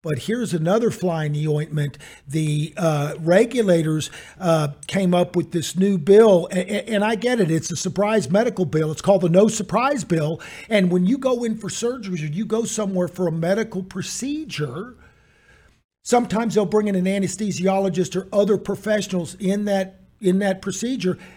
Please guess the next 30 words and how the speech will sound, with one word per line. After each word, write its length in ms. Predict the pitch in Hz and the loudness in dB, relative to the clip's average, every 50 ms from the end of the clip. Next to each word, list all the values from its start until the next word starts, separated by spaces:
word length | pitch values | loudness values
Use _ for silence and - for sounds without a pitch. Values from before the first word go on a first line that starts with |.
| - - | -14 -4
that 240 | 139 175 185 202 196 | 2 2 2 2 2
are 240 | - 202 196 190 190 - | 2 4 4 4 4 2
out 240 | 202 196 214 226 | 0 2 2 2
of 140 | 214 175 143 | 2 2 2
network. 640 | 165 190 233 - - 208 160 131 - - - - - _ _ _ _ _ _ _ _ _ - | 2 2 2 2 0 -4 -6 -6 -6 -12 -20 -20 -20 _ _ _ _ _ _ _ _ _ -2
And 200 | 185 175 165 165 | 0 0 2 0
if 180 | 151 - - | -2 -2 2
they 160 | - 185 196 | 4 6 6
don't 220 | 220 220 208 202 - | 6 6 4 2 2
really, 340 | 185 190 202 214 196 190 165 | 4 4 6 6 6 4 2
if 140 | - - | 0 0
you're 120 | 175 190 214 | 0 2 4
ne-, 140 | 208 220 226 | 4 4 4
really 320 | 233 190 190 214 226 220 | 6 6 4 6 6 4
not 240 | 214 208 214 214 - | 4 2 0 -2 0
paying 220 | 202 233 220 202 | 0 0 0 -2
attention, 440 | 180 - - 208 240 240 - - 170 | -4 -4 -2 -2 -2 -2 -4 -4 -4
all 120 | 180 175 | -2 -2
of 80 | 180 180 | -2 -2
a 40 | 170 | -4
sudden 280 | - 208 220 220 185 | -4 -2 -2 -2 0
you 100 | 180 180 | 0 2
may 140 | 185 190 180 | 2 2 2
get 180 | 160 196 185 185 | 0 -2 -2 -4
some 140 | - 160 147 | -4 -4 -2
big 240 | 151 185 170 139 | -2 -2 -2 0
bills 280 | 123 175 190 202 190 127 | 2 2 2 2 2 0
that 100 | 147 160 | -2 -6
aren't 200 | 170 165 156 - | -6 -8 -8 -8
covered. 420 | - - 202 - 156 151 - - | -4 -2 -2 -2 -2 -2 -6 -10